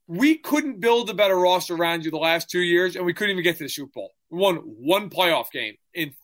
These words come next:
three home playoff games." I'm not saying it's all on him, but it's somewhat on him.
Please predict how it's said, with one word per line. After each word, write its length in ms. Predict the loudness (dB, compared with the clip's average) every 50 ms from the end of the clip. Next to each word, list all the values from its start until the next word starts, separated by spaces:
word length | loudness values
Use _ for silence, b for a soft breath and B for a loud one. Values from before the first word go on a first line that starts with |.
| _
three 360 | -2 0 0 2 0 0 -2
home 380 | -4 -4 -2 0 0 0 0 -2 -2
playoff 260 | -2 0 0 -2 -4 -8
games." 140 | -14 -20 -20 _ -20 -20 _ _ _ _ _ _ _ _ _ _ _ _ -6
I'm 100 | -4 0
not 180 | 0 0 2
saying 180 | 2 2 2 2
it's 120 | 0 2
all 260 | 4 4 4 4 4
on 140 | 0 -2 -2
him, 180 | -4 -6 -6 -2
but 100 | 0 0
it's 160 | 0 2 2
somewhat 300 | 2 2 2 2 2 2
on 180 | 2 2 0 -2
him. 300 | -6 -10 -10 -12 -18